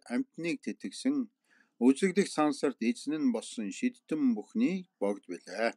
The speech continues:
Тоошгүй галвын эрт нэгэн цагт та, таашгүй их сэтгэлийг үүсгэн ёроол төгсгсний үр, цагтаа боловсрсан энэ бэлэг дэмбэрлийн салхинаар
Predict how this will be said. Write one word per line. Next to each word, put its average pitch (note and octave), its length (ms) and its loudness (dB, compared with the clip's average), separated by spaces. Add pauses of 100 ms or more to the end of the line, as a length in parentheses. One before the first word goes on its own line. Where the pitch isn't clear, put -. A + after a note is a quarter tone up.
(880)
Тоошгүй B2+ 480 6
галвын A#2+ 480 2
эрт A#2 240 0
нэгэн B2 360 2
цагт - 360 -8
та, G#2+ 200 -4 (760)
таашгүй F3 440 0
их D3 120 -6
сэтгэлийг D3+ 560 -4
үүсгэн C3+ 480 0
ёроол C#3 360 -2
төгсгсний A#2+ 600 -4
үр, B2 220 0 (640)
цагтаа G#3 420 0
боловсрсан D3 720 -2
энэ B2+ 240 0
бэлэг C#3 300 -4
дэмбэрлийн C3 640 0
салхинаар G#2+ 680 -2